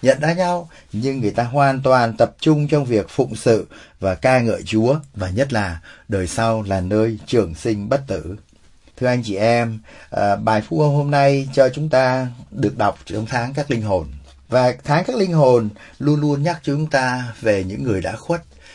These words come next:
luôn luôn nhắc chúng ta về đời sau. Bài phúc âm hôm nay cho chúng ta thấy niềm tin của Đức Giêsu cũng giống như nhiều niềm tin của nhiều người Do Thái khác của thời của Ngài. Ngài tin có đời sau, Ngài tin có thưởng phạt,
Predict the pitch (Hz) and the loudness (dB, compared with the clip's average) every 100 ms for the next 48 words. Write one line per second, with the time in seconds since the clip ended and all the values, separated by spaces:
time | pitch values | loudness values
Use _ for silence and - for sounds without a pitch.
0 | - - 151 160 160 156 190 - 165 156 | -16 4 8 8 8 6 4 0 0 2
1 | 135 135 131 104 92 92 87 85 123 117 | 2 2 -2 -4 -2 -2 -4 -6 -6 -6
2 | 113 98 - _ _ - - - 185 180 | -10 -14 -20 _ _ 2 2 4 2 4
3 | 160 160 151 151 147 165 147 151 165 143 | 4 4 2 2 0 4 4 4 0 0
4 | 139 143 165 123 104 98 - 165 160 147 | 2 0 0 0 0 2 8 8 8 4
5 | 101 156 135 131 135 131 131 127 - - | -2 -2 0 -2 0 -2 -2 -6 -14 -20
6 | - 139 151 143 190 165 143 127 113 120 | -6 -2 6 6 6 4 4 2 4 8
7 | 117 110 117 107 139 139 135 98 101 113 | 8 8 4 4 4 4 4 -2 0 2
8 | 101 92 90 113 113 - 123 139 139 160 | 2 0 0 2 0 0 -4 -2 -2 -2
9 | 185 _ - - 98 117 101 110 90 95 | -2 _ -20 -10 -6 -2 -2 -4 -8 -10
10 | 85 85 - _ - - - 117 117 113 | -10 -14 -20 _ -20 -20 -6 0 0 2
11 | - 190 190 170 190 156 107 - 131 135 | 4 4 4 8 8 8 4 0 -2 -4
12 | 131 - - - 113 135 139 139 190 185 | -6 -14 -20 -4 2 4 4 2 0 2
13 | 220 220 101 95 120 110 | 2 4 0 0 0 0